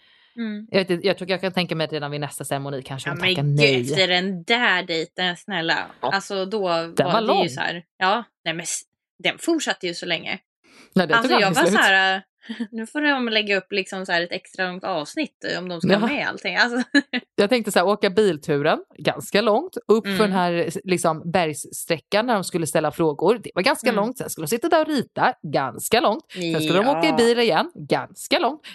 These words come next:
Speaker 2: Sen skulle de in på den här balkongen.
Speaker 1: Nej, men
Speaker 2: Mm, de satt i den där
Speaker 1: jösses,
Speaker 2: poolen ett tag, det lilla
Speaker 1: bada
Speaker 2: jacuzzi
Speaker 1: och
Speaker 2: länge. Ja.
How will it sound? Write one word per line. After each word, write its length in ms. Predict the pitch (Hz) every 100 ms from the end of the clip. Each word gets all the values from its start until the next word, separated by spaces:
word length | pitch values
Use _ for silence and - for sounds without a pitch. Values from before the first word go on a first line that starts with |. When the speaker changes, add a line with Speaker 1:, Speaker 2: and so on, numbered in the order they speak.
| -
Speaker 2:
Sen 100 | 170
skulle 180 | 143 208
de 100 | 320
in 100 | 320
på 80 | 302
den 60 | 254
här 80 | 254
balkongen. 680 | 254 - 180 160 175 254 349 _ -
Speaker 1:
Nej, 120 | 294
men 120 | 202
Speaker 2:
Mm, 140 | 190 185
de 140 | 415
satt 180 | 320 349
i 80 | 480
den 100 | 381
där 60 | -
Speaker 1:
jösses, 140 | 185
Speaker 2:
poolen 200 | 147 151
ett 60 | 156
tag, 180 | 262 247
det 60 | 208
lilla 200 | 190 185
Speaker 1:
bada 120 | 220
Speaker 2:
jacuzzi 220 | 226 202
Speaker 1:
och 60 | 190
Speaker 2:
länge. 360 | 185 180 151 160 - _ -
Ja. 420 | - 135 90 -